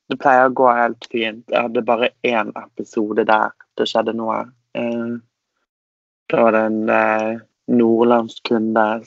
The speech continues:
som bare skrek ut, "Å, ser du en mann?" Og jeg bare, "OK." <laughs> Og så, eh,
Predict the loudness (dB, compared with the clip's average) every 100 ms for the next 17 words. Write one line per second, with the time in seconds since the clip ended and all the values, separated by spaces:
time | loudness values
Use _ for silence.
0 | -4 -2 0 0 -4 -6 -2 0 -2 -2
1 | -4 -2 -6 -4 -4 -6 -14 _ 0 2
2 | 4 4 4 4 0 -2 -6 -8 -12 -20
3 | _ -20 -20 -20 -20 -20 -20 -20 _ -2
4 | 0 2 0 -2 -6 -12 -8 -6 -4 -2
5 | -2 -2 -6 -12 -4 -2 -2 -4 2 4
6 | 4 2 0 -2 0 2 2 2 2 4
7 | 4 0 -6 -8